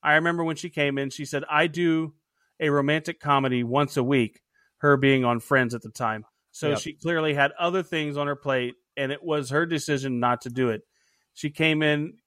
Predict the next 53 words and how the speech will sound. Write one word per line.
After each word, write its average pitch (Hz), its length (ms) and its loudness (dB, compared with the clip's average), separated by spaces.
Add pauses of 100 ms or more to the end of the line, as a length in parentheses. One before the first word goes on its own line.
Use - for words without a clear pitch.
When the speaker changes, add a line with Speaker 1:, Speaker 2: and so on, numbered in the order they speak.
(220)
Speaker 1:
she 165 180 -10
came 180 440 2
in 139 120 -2
good 160 220 -4
faith 151 300 0
without 143 380 2
an 139 100 -6
offer, 143 420 -2 (260)
but 143 140 -4
we 151 140 -2
definitely 151 520 -2
would 139 160 -2
have 127 120 0
made 135 300 2
her 127 140 2
an 120 120 2
offer 120 420 2
if 139 160 0
she 139 160 -4
wanted 123 360 0
to 127 100 -4
make 110 300 -4
it. - 120 -10 (380)
That 196 280 4 (220)
is 170 320 -4
the 139 100 -10
facts, 143 540 -8
Jack. 123 580 -4 (340)
Speaker 2:
That's 123 200 -16
the - 60 -16
fact. 98 300 -8 (280)
Speaker 1:
So 117 540 -10 (1000)
you 190 200 -2
almost 202 440 2
could 156 140 -4
have 131 80 0
had 147 180 4
a 131 60 -2
little 139 180 -4
bit 143 140 -4
of 127 100 -6
a 113 60 -6
Friends 165 480 -6
thing 123 220 -10
there. 113 120 -4
Would 131 180 -6
you 190 140 0
think 196 180 -2
it 185 40 -8
would 165 100 -2
have 143 60 0
been 127 180 2
better? 143 460 2